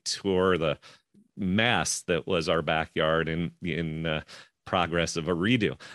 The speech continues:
I, I wanted you to share in the journey because you had established the idea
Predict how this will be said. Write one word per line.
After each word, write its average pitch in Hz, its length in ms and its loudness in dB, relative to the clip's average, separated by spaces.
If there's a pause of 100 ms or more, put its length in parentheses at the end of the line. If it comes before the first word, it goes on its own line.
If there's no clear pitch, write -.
(400)
I, 113 400 2 (760)
I 123 300 4
wanted 107 480 2
you 127 440 4
to 110 260 0
share 92 360 2
in 87 120 0
the 85 80 -2
journey 90 380 -2
because 87 540 -2
you 98 300 2
had 95 240 2
established 90 800 0
the 87 160 0
idea 82 680 -2